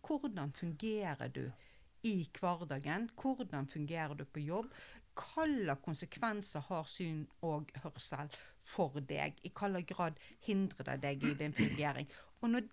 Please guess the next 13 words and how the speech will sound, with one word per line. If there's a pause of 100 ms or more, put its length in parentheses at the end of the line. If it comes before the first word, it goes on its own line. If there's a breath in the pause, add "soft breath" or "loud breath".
de
er
ferdig (100)
å
utrede
deg, (380 loud breath)
så
sender
de (100)
utredningen (360 loud breath)
til (320 loud breath)
et (220)
nasjonalt